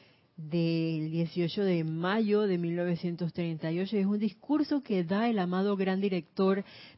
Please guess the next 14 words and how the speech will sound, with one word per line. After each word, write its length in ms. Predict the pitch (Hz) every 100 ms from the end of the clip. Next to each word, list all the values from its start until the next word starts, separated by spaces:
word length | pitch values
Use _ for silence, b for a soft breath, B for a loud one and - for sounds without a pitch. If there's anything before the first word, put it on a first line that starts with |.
| -
divino. 1200 | 175 202 190 175 160 226 302 262 180 160 156 156 _ _ _ _ _ _ _ _ _ _ B B B 208
Y 100 | 190
la 120 | 180
vamos 300 | 160 165 196
a 160 | 190 175 _ _ _ _ _
compartir 640 | - 180 175 165 165 180
y 140 | 190 185
ya 120 | 170
van 140 | 170
a 100 | 175
ver 220 | 170 175
por 200 | 175 202
qué 240 | 190 190 175
con 400 | - 190 196